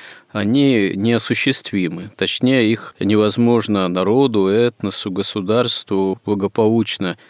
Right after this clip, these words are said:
пережить, прийти к какому-то преобразованию, ну, вне отсутствия какой-либо идейной модели. Но вот какая,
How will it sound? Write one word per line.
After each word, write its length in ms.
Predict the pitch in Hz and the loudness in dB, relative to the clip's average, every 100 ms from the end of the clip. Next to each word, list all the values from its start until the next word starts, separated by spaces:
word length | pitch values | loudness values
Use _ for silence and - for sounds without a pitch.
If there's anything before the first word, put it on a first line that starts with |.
| - | -6
пережить, 640 | 104 98 95 98 127 160 - | -2 0 0 0 0 0 -4
прийти 440 | 95 95 - 107 | -6 -6 -2 -4
к 20 | |
какому-то 500 | 87 - 104 95 104 | -4 -4 -4 -2 -4
преобразованию, 1120 | 98 107 104 95 104 113 113 131 180 175 117 - - - - - - | -4 0 0 0 -4 0 0 2 2 2 2 0 -8 -20 -20 -16 -2
ну, 280 | 147 135 - _ _ | 0 2 -2 _ _
вне 320 | - 104 127 | -6 0 2
отсутствия 540 | 147 - 131 - - 98 | 2 2 0 0 0 -2
какой-либо 640 | 95 - 110 110 95 95 | -2 -2 0 0 0 0
идейной 380 | 90 98 98 98 | 0 -2 -2 -2
модели. 520 | 95 101 92 85 87 | -2 -4 -4 -6 -8
Но 280 | 101 101 131 | -8 -2 0
вот 140 | 139 - | 0 -2
какая, 540 | 131 - 156 131 104 | -2 2 2 4 2